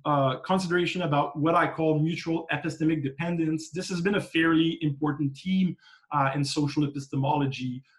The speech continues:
um, in the last decade. So the, the basic idea is that individuals have a basic interest in relying on each other's testimony to gain knowledge, uh, that allows them to fulfill their individual needs and,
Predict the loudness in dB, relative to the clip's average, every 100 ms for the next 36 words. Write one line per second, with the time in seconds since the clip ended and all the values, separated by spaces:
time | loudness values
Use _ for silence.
0 | _ -6 -4 -2 2 4 4 4 4 2
1 | -2 -4 0 0 0 -4 -2 0 2 2
2 | 2 2 2 2 0 2 2 2 0 -2
3 | -6 -4 -2 0 0 -2 -4 -6 -10 _
4 | _ -4 0 2 2 4 4 4 2 -2
5 | -6 _ 0 0 -2 -10 -12 -14 -20 _
6 | -4 2 4 6 6 4 2 0 0 -2
7 | -4 -4 -2 0 0 -2 -6 -6 -2 0
8 | 2 2 0 -4 -4 0 0 0 0 0
9 | -4 -12 -16 _ _ -4 -2 0 0 2
10 | 2 2 2 2 0 -2 -6 -8 -8 -2
11 | -2 0 -4 -2 -2 -2 -2 -4 -4 -2
12 | -2 -2 -12